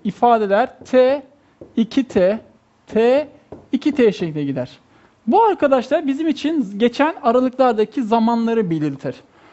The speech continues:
Şimdi biz diyorduk ki periyot gidip gelme süresi.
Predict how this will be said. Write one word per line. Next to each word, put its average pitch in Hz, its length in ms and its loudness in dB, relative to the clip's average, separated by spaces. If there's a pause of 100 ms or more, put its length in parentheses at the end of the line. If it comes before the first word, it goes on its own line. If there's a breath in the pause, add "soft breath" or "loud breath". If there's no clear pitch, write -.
(240 soft breath)
Şimdi 240 420 0
biz 262 240 0
diyorduk 359 460 -4
ki 180 140 0
periyot 302 640 -2
gidip 269 340 0
gelme 294 320 2
süresi. 175 500 -6